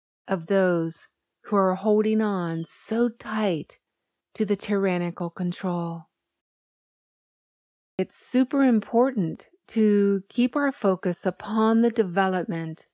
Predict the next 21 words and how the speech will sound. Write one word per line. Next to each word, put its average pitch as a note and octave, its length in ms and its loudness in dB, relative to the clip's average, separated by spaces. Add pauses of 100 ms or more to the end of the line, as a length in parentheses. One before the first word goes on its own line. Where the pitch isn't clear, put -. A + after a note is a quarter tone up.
(160)
of F3+ 140 -2 (240)
our A3 420 2
evolving F3+ 600 -2
template E3 600 -6 (540)
and A3 200 2
to A#3 120 0
learn G3+ 360 2
how G#3+ 460 0
to G#3+ 200 -6
reverse F3+ 880 0
the F#3 100 -6
flow D#3+ 760 -4 (480)
of E3+ 240 0
the F#3 420 2
conditioned F#3 920 0 (500)
life F#3 380 -2 (100)
force, - 760 -8 (920)
of F#3+ 200 -2
the G#3+ 100 6
projected G#3+ 680 0
energy F3+ 720 0